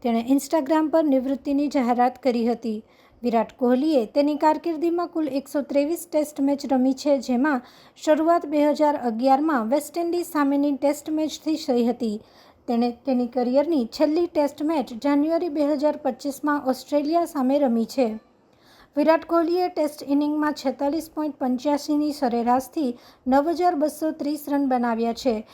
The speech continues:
જેમાં તેની ત્રીસ સદી અને એકત્રીસ અડધી સદીનો સમાવેશ થાય છે. વિરાટ કોહલી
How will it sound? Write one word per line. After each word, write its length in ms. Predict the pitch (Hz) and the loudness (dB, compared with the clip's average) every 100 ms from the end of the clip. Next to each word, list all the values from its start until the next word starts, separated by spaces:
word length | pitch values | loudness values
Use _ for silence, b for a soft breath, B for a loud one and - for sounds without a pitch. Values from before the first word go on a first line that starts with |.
| B B - | B B -4
જેમાં 220 | 226 233 | -2 0
તેની 460 | 226 277 311 233 226 | 2 2 2 0 -4
ત્રીસ 300 | 277 320 339 - | -2 -2 -2 -2
સદી 280 | 302 320 | -2 -2
અને 260 | 311 262 262 | 0 0 0
એકત્રીસ 600 | 240 262 320 - 370 - | -2 -4 -6 -4 -4 -2
અડધી 280 | 262 240 349 | -2 0 -2
સદીનો 440 | 339 294 294 302 | -4 -2 0 0
સમાવેશ 580 | 294 277 240 220 254 269 - | -2 0 0 0 0 -2 0
થાય 180 | 240 | 0
છે. 320 | 226 262 226 226 b b b - | 0 -4 -4 -8 b b b -4
વિરાટ 320 | 233 233 233 | 0 0 2
કોહલી 460 | 269 285 320 240 | 2 2 2 -2